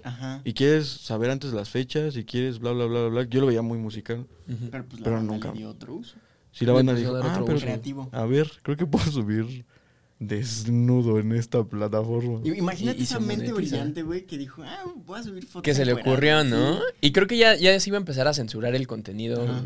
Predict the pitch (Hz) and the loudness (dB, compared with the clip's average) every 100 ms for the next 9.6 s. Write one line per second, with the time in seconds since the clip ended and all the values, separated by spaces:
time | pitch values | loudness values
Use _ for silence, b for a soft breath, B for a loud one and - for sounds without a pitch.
0 | 123 110 - 113 113 110 107 - 123 123 | -6 -8 -2 0 0 -4 -10 -6 0 2
1 | 135 202 202 170 156 151 139 143 143 135 | 4 2 4 8 8 8 4 6 8 10
2 | 131 127 - - _ - 127 151 160 170 | 8 4 0 -14 _ 2 4 8 8 8
3 | 165 156 127 117 110 107 - 117 120 110 | 8 8 8 6 2 0 -2 2 4 2
4 | - _ _ - - _ _ - - 113 | -2 _ _ -20 -20 _ _ -16 -2 4
5 | 127 143 131 143 147 123 117 - 127 135 | 4 6 6 8 8 6 2 0 2 2
6 | 131 135 131 147 185 226 _ 127 110 107 | 2 2 2 4 2 0 _ -8 -6 -8
7 | - 113 110 123 147 131 131 131 123 - | -2 -2 4 4 6 4 4 4 4 2
8 | - _ 110 107 110 117 123 120 113 107 | -8 _ -2 0 2 4 4 4 2 2
9 | 113 120 120 107 113 | 2 2 2 2 0